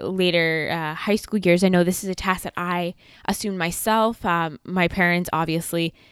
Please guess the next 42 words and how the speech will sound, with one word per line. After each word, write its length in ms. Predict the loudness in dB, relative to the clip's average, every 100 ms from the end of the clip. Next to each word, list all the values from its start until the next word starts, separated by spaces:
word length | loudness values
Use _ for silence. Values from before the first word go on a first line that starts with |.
| _ _
they 140 | 0
gave 180 | 4 4
me 80 | 4
a 40 |
hand 420 | 2 4 4 4 0
to 80 |
be 80 | 2
able 160 | 4 2
to 100 | 0
learn 220 | -4 -4
how 140 | -4 -8
to 80 | -6
do 240 | -2 0
this, 260 | 0 -2 2
but 140 | 4
I 80 | 6
know 220 | 6 6
that 280 | 6 6 2 -16 _ _ 0
going 260 | 2 4
into 220 | 0 2
university, 520 | 2 2 0 0 0 0
living 240 | 2 2
away 140 | 2
from 160 | 2 -2
home, 320 | 0 2 0
this 180 | -2 -6
is 100 | -6
a 40 |
skill 360 | -6 -4 -2 0
that 340 | 0 0 -4 -16 _ _ -2
was 280 | -2 0
very 340 | 0 2 0 2
much 320 | 2 2 0
needed. 200 | -2 0
And 80 | 0
again, 220 | 2 2
I 120 | 4
know 120 | 4
it's 140 | 2 0
a 60 |
very, 480 | 0 2 2 0 -4 -6
um, 500 | -8 -8 -10 -12 -14